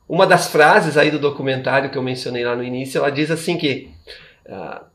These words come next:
não lembro da, do, dos termos, mas que a mudança gradual, leve,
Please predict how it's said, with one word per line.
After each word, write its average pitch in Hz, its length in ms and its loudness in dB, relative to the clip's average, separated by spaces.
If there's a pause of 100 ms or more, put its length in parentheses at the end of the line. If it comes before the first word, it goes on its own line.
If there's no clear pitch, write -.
(340)
não 156 180 4
lembro 170 340 4
da, 135 280 0
do, - 260 -12
dos - 260 -12
termos, 143 400 4
mas 131 220 -2
que - 80 -2
a 143 60 4
mudança 156 920 2 (400)
gradual, 180 920 2 (640)
leve, 165 680 2